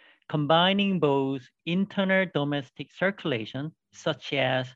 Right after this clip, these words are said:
domestic consumption, and external international circulation, uh, such as export,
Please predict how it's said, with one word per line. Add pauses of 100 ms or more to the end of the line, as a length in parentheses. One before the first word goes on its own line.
(280)
domestic
consumption, (680)
and
external (200)
international
circulation, (360)
uh,
such
as (140)
export,